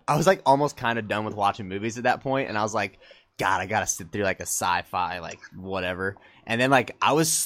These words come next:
thoroughly, like, impressed, and I enjoyed it. It was probably, like, the third most enjoyable movie of the ones I watched, and, like, it,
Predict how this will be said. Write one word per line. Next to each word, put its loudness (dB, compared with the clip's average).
thoroughly, 6
like, 0
impressed, -2
and -4
I 0
enjoyed 0
it. 0
It 0
was -2
probably, 4
like, -2
the -6
third -2
most -2
enjoyable 2
movie 2
of 0
the -2
ones 0
I 4
watched, 4
and, -4
like, -2
it, -6